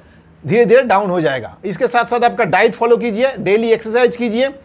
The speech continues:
स्मोकिंग, अल्कोहल लेना बंद कीजिए, योगा कीजिए, डेली वॉकिंग कीजिए। देखिए, आपका कोलेस्ट्रॉल लेवल, ट्राइग्लिसराइड लेवल धीरे धीरे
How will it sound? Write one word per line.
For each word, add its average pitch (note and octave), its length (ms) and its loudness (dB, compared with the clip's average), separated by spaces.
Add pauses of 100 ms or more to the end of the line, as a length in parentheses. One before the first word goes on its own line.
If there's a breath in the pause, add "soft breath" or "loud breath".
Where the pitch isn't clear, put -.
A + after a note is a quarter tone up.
(160)
स्मोकिंग, A#3 500 -2
अल्कोहल G#3+ 440 2
लेना A3 200 0
बंद A3 220 -2
कीजिए, A3+ 260 0 (840)
योगा G3 300 2
कीजिए, A3+ 460 -2 (400 soft breath)
डेली A#3 520 2
वॉकिंग G3+ 460 -4
कीजिए। A#3 320 -4 (280)
देखिए, A3 260 0
आपका G#3+ 320 2 (300)
कोलेस्ट्रॉल G#3 400 -4
लेवल, G3 240 -2
ट्राइग्लिसराइड F#3+ 540 -2
लेवल C#4 180 0 (100)
धीरे D#3 160 -2
धीरे - 240 2